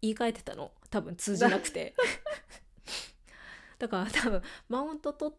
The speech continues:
Speaker 1: たんだけど、なんかマウント取りきれなかったみたいな。
Speaker 2: <laughs> そもそも通じてなかったみたいなね。
Speaker 1: うん。ただのミ-、
Speaker 2: <laughs>
Speaker 1: ディスコミュニケーションみたいな。<laughs> っ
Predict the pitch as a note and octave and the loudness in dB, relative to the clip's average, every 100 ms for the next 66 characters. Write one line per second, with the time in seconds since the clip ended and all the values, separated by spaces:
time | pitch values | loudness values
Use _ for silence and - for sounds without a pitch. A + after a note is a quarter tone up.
0 | - G#3 F3 F3+ G3+ G#3 A3 G3+ F3+ - | -6 -2 -2 -4 -4 0 2 2 0 -6
1 | - A3 - - - - - - A3 B3 | -8 -6 -6 -10 -12 -20 -18 -6 -4 -2
2 | B3 A#3+ G3 F#3 G3+ G3 G3 - - - | -2 -2 -2 -4 -2 -2 -2 -4 -6 -4
3 | - G3+ - G#3 F3+ G3 F3 - - - | -4 -4 -2 -2 2 2 2 -6 -14 0
4 | B4 - C#5 C5+ B4 - C5+ - - - | 2 2 -2 -2 -8 -4 -6 -6 -8 -10
5 | - C#5 - B4+ - - A#3+ A#3 C#4+ F3+ | -4 -6 -6 -10 -8 0 2 4 4 2
6 | F3 G#3+ G3+ G3 G#3 A#3 A#3+ G3 - - | 0 -2 0 0 0 2 2 2 -2 -10
7 | - - A3+ - - D#4+ D#4 G3 F3+ F3+ | -12 -8 -8 -10 -2 0 0 2 2 2
8 | G3+ C#4 A#3 A3 - A#3+ A3+ A3 G#3 - | 0 2 0 0 0 2 2 4 2 0
9 | - - - | -12 -12 -12